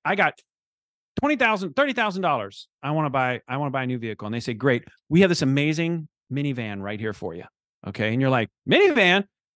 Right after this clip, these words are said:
"Yeah." And it's like, "It's twenty-nine nine ninety-nine out the door. You, you, you grab, you grab your penny, you hop in the minivan and you take off." Well,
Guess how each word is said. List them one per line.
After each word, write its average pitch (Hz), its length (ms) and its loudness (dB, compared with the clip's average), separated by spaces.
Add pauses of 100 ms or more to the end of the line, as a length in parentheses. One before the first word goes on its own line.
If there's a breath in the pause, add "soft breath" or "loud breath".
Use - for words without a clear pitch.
(140)
"Yeah." 277 220 4
And 143 80 2
it's 120 120 -2
like, 113 140 -8
"It's - 100 -20
twenty-nine 180 400 4
nine 175 160 4
ninety-nine 175 500 2 (520)
out 160 180 4
the 170 80 4
door. 160 420 6 (240 soft breath)
You, 151 300 0
you, 160 260 2 (240)
you - 100 -8
grab, 170 220 2
you 135 80 -6
grab 160 200 4
your 147 100 -2
penny, 180 340 2
you 151 140 0
hop 160 180 0
in 156 60 -2
the 147 60 -2
minivan 147 380 -4
and 127 120 -2
you 131 80 -4
take 120 260 -10
off." - 320 -16 (540 soft breath)
Well, 240 340 4